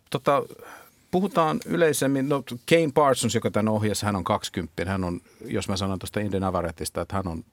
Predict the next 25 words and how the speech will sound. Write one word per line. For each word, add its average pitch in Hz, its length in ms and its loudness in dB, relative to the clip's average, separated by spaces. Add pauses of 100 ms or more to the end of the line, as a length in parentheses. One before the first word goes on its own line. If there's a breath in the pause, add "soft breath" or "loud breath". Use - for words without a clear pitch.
(180)
tuosta 95 360 -4 (500 loud breath)
Obsess-, - 460 -2 (100)
Obsessionista 139 720 4
varmasti 117 440 4
menossa 101 340 0
tähteyteen, 95 480 0
niin 95 100 -2
Kane 98 240 -2
Parsonille 90 480 -2
on 90 80 -4
varmaan 87 360 -4 (380)
yhtä 98 260 -6
helppo 90 440 -4 (120)
luvata 92 320 -2 (140)
melkoista 90 460 -4
uraa 92 380 -4
tän, 85 160 -4 (480)
tän 85 260 -4 (1000)
lajityypin 90 600 -4
ja 80 80 -6
taiteen 87 560 -4
muodon 87 460 -4 (320)
parissa. 98 460 0 (1000 loud breath)
Nää 156 300 4
on 165 260 6